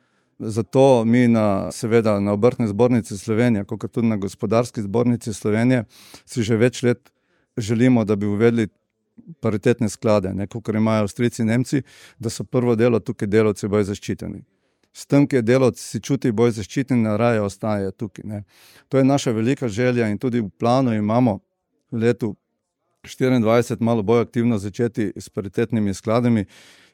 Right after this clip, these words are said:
Pogovarjali smo se že z resornim ministrem in naklonjeni so, ampak treba je začeti delati, ne, to je eno. Drugo delo vidim, da izobraževanje v Sloveniji bo treba iti nazaj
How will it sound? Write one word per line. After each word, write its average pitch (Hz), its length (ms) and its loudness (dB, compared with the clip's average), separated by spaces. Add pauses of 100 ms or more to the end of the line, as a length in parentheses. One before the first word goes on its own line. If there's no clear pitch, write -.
(140)
Pogovarjali 117 520 2
smo 117 160 -4
se 110 160 -8
že 110 260 0
z 101 220 -10
resornim 113 440 0
ministrem 107 580 0 (720)
in 110 260 -4 (160)
naklonjeni 123 560 2
so, 110 300 -2 (320)
ampak 156 320 0 (600)
treba 147 220 2
je 120 160 2
začeti 107 260 -4
delati, 95 360 -6
ne, 101 120 -6
to 131 180 -2
je 110 140 0
eno. 95 160 -6 (400)
Drugo 139 260 2
delo 135 240 2
vidim, 123 400 2
da 104 360 0
izobraževanje 110 800 0
v 107 60 0
Sloveniji 110 600 0
bo 98 160 -6
treba 104 340 -2
iti 107 200 -4
nazaj 107 380 -2